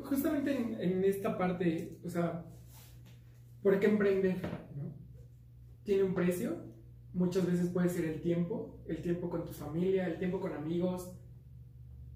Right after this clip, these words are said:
Cuando tú estás emprendiendo, de pronto es como todo el tiempo estás en tu negocio,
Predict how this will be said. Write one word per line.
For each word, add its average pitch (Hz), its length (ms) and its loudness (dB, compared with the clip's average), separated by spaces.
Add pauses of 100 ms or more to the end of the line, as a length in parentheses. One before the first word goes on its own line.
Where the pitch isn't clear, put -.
(440)
Cuando 175 300 4
tú 185 80 2
estás 202 220 0
emprendiendo, 185 720 2
de 190 100 2
pronto 175 340 -2
es 170 240 -2
como 165 540 -6
todo 202 240 6
el 190 80 4
tiempo 175 240 0
estás 170 220 -4
en 160 120 -6
tu 156 80 -8
negocio, 170 680 -4